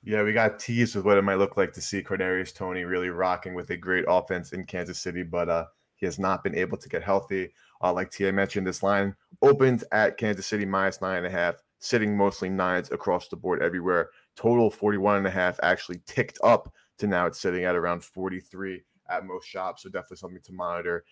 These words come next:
as more news comes out throughout the week. Um, but moving on to a very important game for the Seahawks in terms of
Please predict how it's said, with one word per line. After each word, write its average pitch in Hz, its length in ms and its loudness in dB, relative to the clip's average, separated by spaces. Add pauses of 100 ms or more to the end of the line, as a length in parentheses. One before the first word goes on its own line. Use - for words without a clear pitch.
(160)
as 85 220 -6
more 90 200 -10
news 90 360 -10
comes 90 240 -10
out 85 180 0
throughout 87 240 -6
the 87 80 -20
week. 90 340 -12 (440)
Um, 101 180 2
but 110 100 -2
moving 165 220 0
on 143 200 4
to 127 240 -2
a 104 200 0 (100)
very 139 240 4
important 113 420 -2
game 107 200 -4
for 98 140 -6
the 92 60 -10
Seahawks 98 560 -2 (240)
in 101 180 -6
terms 101 320 -8
of 95 80 -14